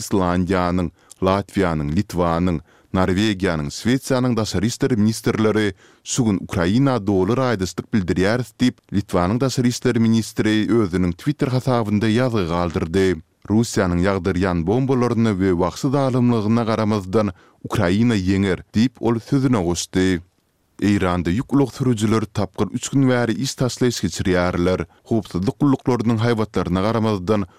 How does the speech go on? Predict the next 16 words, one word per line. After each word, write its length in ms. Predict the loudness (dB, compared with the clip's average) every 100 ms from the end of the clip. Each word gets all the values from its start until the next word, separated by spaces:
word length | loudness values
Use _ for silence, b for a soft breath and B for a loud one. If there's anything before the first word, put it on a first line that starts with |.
| b -2
olara 280 | 2 2
goşulýanlaryň 760 | 0 -2 0 0 2 0 0 -2 -2
sany 320 | 0 0 0
barha 420 | 0 -2 -2 -2 -2
artýar. 540 | -4 -2 0 0 -2 -10 _
Merkezi 500 | 0 0 -2 -2 -2
Isfahan 460 | -2 -4 -2 0 -2
şäherinde 420 | -2 -2 0 0
ýük 160 | 0 0
ulaklary 500 | 0 2 2 0 0
duralgalardan 640 | 0 0 0 0 0 -2
çykmadylar. 680 | -2 -4 -2 0 2 0 0 -6 b b
Sosial 440 | -6 -4 -2 0 2
mediada 640 | 2 2 0 0 2 0 -2 b b
Kazvin, 600 | -2 -2 0 0 0 -2
Kermanşah, 800 | -4 -2 0 0 -2 -2 -2 -2